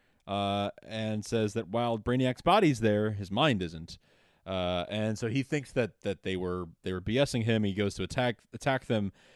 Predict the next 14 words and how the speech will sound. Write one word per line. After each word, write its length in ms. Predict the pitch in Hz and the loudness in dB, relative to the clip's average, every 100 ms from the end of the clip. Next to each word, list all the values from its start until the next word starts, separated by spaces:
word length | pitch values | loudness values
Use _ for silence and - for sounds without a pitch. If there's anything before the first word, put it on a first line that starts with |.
| _ - | _ -8
and 220 | 131 131 | -4 -4
Seg 560 | - - 151 160 170 147 | -4 -4 0 2 0 -6
seemingly 580 | - 254 285 220 208 202 | -4 0 2 2 2 2
uses 440 | 151 185 170 151 | 2 0 0 0
the 100 | 127 | 0
Force 540 | - - 143 151 - - | -2 -2 0 0 -4 -4
to 120 | - | 0
make 280 | 135 131 - | 2 0 0
Lobo's 340 | 131 131 131 117 | -2 2 2 2
weapon 240 | 113 135 | 2 2
go 140 | 123 120 | 0 0
flying 640 | 123 123 123 123 123 113 | 0 0 0 0 -2 -4
elsewhere. 440 | 113 135 220 302 | -6 -4 -4 -6
<laughs> 60 | - | -6